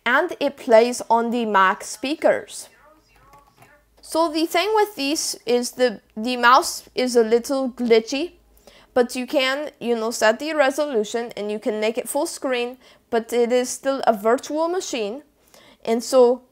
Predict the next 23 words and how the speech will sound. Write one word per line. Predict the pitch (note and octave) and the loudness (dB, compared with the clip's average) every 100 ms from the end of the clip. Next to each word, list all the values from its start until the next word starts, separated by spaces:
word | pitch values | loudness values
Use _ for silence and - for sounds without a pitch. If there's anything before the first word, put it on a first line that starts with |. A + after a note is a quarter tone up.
| - | -10
you | A3 | -8
can't, | A3+ C#4+ B3+ B3+ - C4 | -6 -2 -2 -4 -10 -4
like, | A3+ G#3+ G#3 G3 | 4 4 4 -4
dual | B3 B3+ C#4+ | -2 0 0
boot | A3 A#3 C4 | 0 -2 -2
it, | E4 F4 - _ - | -6 -8 -14 _ -4
but | A3 A3+ | -2 0
you | B3+ | 0
run | B3 C4 F4 | 6 6 6
it | E4+ | 0
in | B3+ C4 | -2 -2
this | C4 - | -4 -4
virtual | A3 B3 D#4 E4 | 0 0 0 -2
machine. | F4 F#4 C4 A#3 A#3+ B3+ - | -2 -4 -4 -4 -4 -10 -12
You | A3 | -6
can | A3+ A3+ A3+ | -2 -2 0
use | A3+ A3+ | -2 -2
a | A3 | -2
certain | - C4+ - B3+ A#3+ - - - | 2 0 0 -6 -8 -8 -20 -6
amount | A3 G#3+ B3+ F4+ | 2 4 4 0
of | F4+ | -2
ram, | B3 A3 G3 B3 D#4 _ _ - - _ _ - | 4 4 4 0 -6 _ _ -20 -20 _ _ -6
and | A#3+ A#3 B3 A#3+ | -2 0 0 -6